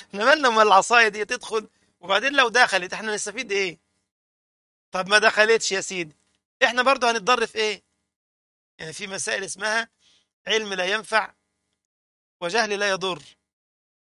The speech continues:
فما تفتش في المسائل دي بقى، تقعد ت-، يقول لك مش عارف العصاية بتاع سيدنا موسى. وبنتي مرة جاية بتقول لي: "يا بابا، هو صحيح الخروف اللي سيدنا إبراهيم ذبحه فداء لإسماعيل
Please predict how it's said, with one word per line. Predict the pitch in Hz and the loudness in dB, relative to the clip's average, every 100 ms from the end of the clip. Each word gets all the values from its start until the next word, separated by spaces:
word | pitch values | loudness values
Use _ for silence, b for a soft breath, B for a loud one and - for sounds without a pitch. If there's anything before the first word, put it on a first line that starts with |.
| _ | _
فما | 190 214 | -8 -6
تفتش | - 220 302 - | -6 -8 -10 -12
في | 190 | -12
المسائل | 185 170 220 180 | -14 -12 -12 -14
دي | 170 | -12
بقى، | 175 - | -12 -12
تقعد | 208 196 - _ | -10 -10 -12 _
ت-، | - 156 156 _ _ _ _ _ | -20 -20 -20 _ _ _ _ _
يقول | 208 190 | -12 -10
لك | 160 | -12
مش | 156 165 | -10 -8
عارف | 185 175 175 | -8 -10 -14
العصاية | - 156 202 185 | -14 -8 -6 -6
بتاع | 175 156 | -8 -8
سيدنا | - 175 151 | -8 -8 -10
موسى. | 170 185 180 - b b b _ | -10 -8 -8 -10 b b b _
وبنتي | 120 170 190 208 185 | -12 -4 -2 -2 -2
مرة | 180 185 175 | 2 2 2
جاية | 180 | -2
بتقول | 170 202 185 | -2 -6 -4
لي: | |
"يا | 175 160 | -4 0
بابا، | 196 185 | 0 0
هو | 165 | -2
صحيح | - - 202 190 - _ _ _ _ _ _ _ _ _ _ _ _ _ b b b _ - | -4 -8 -8 -8 -10 _ _ _ _ _ _ _ _ _ _ _ _ _ b b b _ -20
الخروف | 143 160 160 196 180 | -12 -8 -8 -8 -12
اللي | 151 | -10
سيدنا | 175 175 170 | -10 -10 -10
إبراهيم | 156 151 147 185 175 147 | -12 -12 -12 -12 -12 -8
ذبحه | 180 165 147 | -6 -6 -10
فداء | - 147 185 170 | -14 -8 -8 -8
لإسماعيل | 156 - 151 170 175 143 | -10 -12 -6 -6 -6 -10